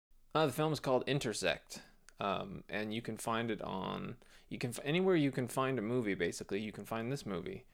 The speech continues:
because we happen to get really good distribution, so it's pretty much available any, everywhere worldwide on mo-, most every platform except for the, the, the, uh,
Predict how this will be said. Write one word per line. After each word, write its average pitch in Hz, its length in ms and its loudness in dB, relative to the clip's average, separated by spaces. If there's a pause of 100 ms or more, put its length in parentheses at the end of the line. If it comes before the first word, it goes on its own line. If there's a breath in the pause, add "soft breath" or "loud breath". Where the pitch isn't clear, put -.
(140 soft breath)
because 107 480 -4 (140)
we 120 240 0
happen 117 320 -2
to 110 60 -6
get 104 180 4
really 113 180 2
good 117 160 2
distribution, 123 560 -2
so 104 220 0
it's - 160 -4
pretty - 320 -4
much 139 200 -2
available 110 300 2
any, 117 240 0
everywhere 117 380 4
worldwide 101 640 4 (400 loud breath)
on 98 380 -2 (520)
mo-, 104 400 -4
most 123 380 0
every 107 180 2
platform 101 480 0
except 98 300 0
for 104 160 0
the, 101 180 2
the, - 340 -4
the, - 360 -4
uh, - 160 -2